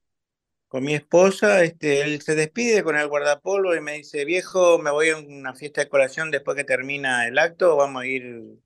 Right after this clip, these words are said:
a la de joda en la casa de una amiga, a donde que se recibe el quinto año". "Ah, bueno", le dije. Este, se fue a las dieciocho horas y,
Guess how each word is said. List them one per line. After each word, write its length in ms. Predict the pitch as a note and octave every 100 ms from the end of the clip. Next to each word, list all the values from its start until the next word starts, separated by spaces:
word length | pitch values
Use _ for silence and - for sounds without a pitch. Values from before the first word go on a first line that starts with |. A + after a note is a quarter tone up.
| _ _ _ _ _ _ _ _
a 140 | B2+ A#2+
la 340 | A#2 A2+ G#2+
de 180 | A#2 B2+
joda 340 | - D#3+ D#3+
en 60 | D3
la 100 | C3+
casa 260 | C#3+ - C#3
de 40 |
una 120 | B2
amiga, 460 | A#2+ C3 C3 A2 - _ _ _ _ _ -
a 100 | B2
donde 360 | C3 C#3+ C#3+ C#3
que 120 | C3+
se 140 | C#3
recibe 480 | B2+ B2 - D3+ D3
el 140 | C3+
quinto 340 | - C3 B2 B2+
año". 280 | B2+ A2 A#2+
"Ah, 200 | F3 G3+
bueno", 280 | G#3 G3 D3
le 100 | G#2+
dije. 360 | - - G#2+ - _
Este, 540 | A2+ - - A2+ G#2 G#2
se 180 | - E3+
fue 380 | A3 A#3+ D4+ - _ -
a 80 |
las 120 | B2+ C3
dieciocho 540 | C3+ C3 D#3 D#3 E3
horas 240 | F3 A#3 C4+ _ _ _ _ _ _ _ _ _ _ _
y, 880 | D#3+ D#3+ D#3 D3 C#3 C3 A#2+ A2+